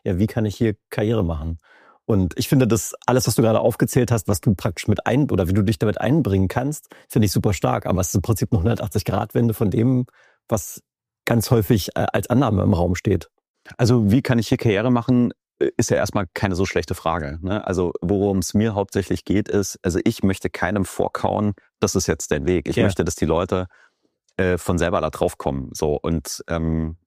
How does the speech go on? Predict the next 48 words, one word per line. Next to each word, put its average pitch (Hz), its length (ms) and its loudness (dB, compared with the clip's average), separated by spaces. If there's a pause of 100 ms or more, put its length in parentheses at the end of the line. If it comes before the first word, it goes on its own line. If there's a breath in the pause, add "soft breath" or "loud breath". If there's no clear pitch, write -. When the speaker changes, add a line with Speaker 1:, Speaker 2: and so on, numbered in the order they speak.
Speaker 2:
aber 78 160 -2
jetzt 78 160 -8
gehen 90 100 -2
wir 87 60 -2
dann 80 100 -2
schon 82 160 -4
ins 85 100 -6
Gespräch - 300 -4
an. 76 80 -4
Also, 87 240 -2
wir 92 140 0
bleiben 110 180 -2
auch 107 60 0
noch 82 100 -2
vorne. 80 220 -4
Ich 110 200 -2
Speaker 1:
Ja. 113 200 -4
Speaker 2:
habe 120 120 0
meinem 110 160 0
Team 131 140 0
mal 120 80 2
erzählt, 120 360 0
"Hey, 117 220 0
viermal 107 280 0
im 92 80 0
Jahr 98 260 0
wird's 92 200 -2
diese 92 180 0
Möglichkeit 123 420 -2
geben. 107 300 0 (480 loud breath)
Da - 80 0
reden 98 240 2
wir 78 60 2
über 76 120 0
dich, 135 380 -2
da 92 80 0
reden 98 240 0
wir 87 80 0
über 82 180 -2
deine 82 240 -2
Themen, 123 380 0
da 90 60 0
reden 90 240 -2
wir 85 100 0
über, 78 180 -2
was - 140 -6
dich - 180 -6
bewegt, 127 480 -2